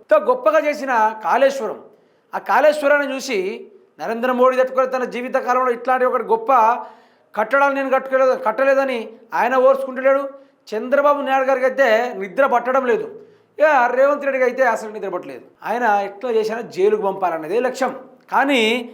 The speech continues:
ప్రజల కోసం కట్టిన కాళేశ్వరమే గెలుస్తది. ఎన్ని కుట్రలు చేసినా, కుతంత్రాలు చేసినా, కేసీఆర్ని జైలుకు పంపినా, మళ్ళీ బయటకు వచ్చినా జరిగే న్యాయం మాత్రం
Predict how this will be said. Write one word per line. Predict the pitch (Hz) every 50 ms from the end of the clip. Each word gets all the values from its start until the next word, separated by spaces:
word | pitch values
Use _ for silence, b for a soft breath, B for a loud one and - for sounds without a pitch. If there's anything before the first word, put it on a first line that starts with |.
| - _ -
ప్రజల | 175 196 233 285 311 311 311
కోసం | 302 302 302 302 294 277 294
కట్టిన | 277 247 277 285 269 - 233
కాళేశ్వరమే | 233 254 277 285 277 - 277 277 277 285 302 294 220
గెలుస్తది. | 269 269 269 269 269 247 233 247 254 190 - - - - 143 190
ఎన్ని | 220 247 262 277 269 -
కుట్రలు | 233 233 - 277 277 262 254
చేసినా, | 247 247 254 254 262 254 262
కుతంత్రాలు | 226 226 262 254 240 262 262 254 240 240
చేసినా, | 233 - 240 254 247 247
కేసీఆర్ని | 226 233 233 233 240 254 240 240 190 180
జైలుకు | 220 254 254 240 233
పంపినా, | 240 - - 240 254 262 240
మళ్ళీ | 240 233 220 196
బయటకు | 214 247 247 254 - 240
వచ్చినా | 233 233 214 214 233 277 302 320 - - - 131 135 185
జరిగే | 214 240 269 254 294 302 294 262 240 233
న్యాయం | 240 254 285 285 277 254 262
మాత్రం | 262 254 - 277 285